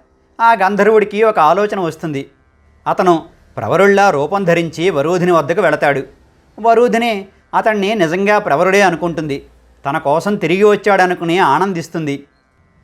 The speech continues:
అలా వాళ్ళిద్దరూ ఒక్కటవుతారు. హాయిగా ఆ భవనంలోనే ఉంటూ ఆనందడోలికల్లో తేలియాడుతుంటారు. వరూధిని గర్భవతి అవుతుంది. ఇక తాను అక్కడ ఉండడం మంచిది కాదనుకుంటాడు మాయాప్రవరుడు.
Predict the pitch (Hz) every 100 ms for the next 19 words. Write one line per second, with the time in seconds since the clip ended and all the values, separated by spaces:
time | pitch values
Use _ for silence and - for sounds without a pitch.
0 | - 185 190 202 202 180 160 143 190 220
1 | 170 - 196 180 175 156 151 - _ _
2 | _ _ 190 208 214 214 196 175 - _
3 | - 208 233 170 175 202 208 208 202 202
4 | 175 175 226 - _ _ _ 185 202 226
5 | 233 214 202 196 202 185 208 214 170 190
6 | 185 175 170 151 151 147 - _ _ 104
7 | 120 180 180 180 190 160 143 160 208 214
8 | 175 175 165 147 143 _ _ _ - 220
9 | 220 214 214 208 202 175 180 196 202 143
10 | 139 202 208 196 190 175 185 180 180 190
11 | 170 165 _ _ 180 190 196 190 185 165
12 | 165 151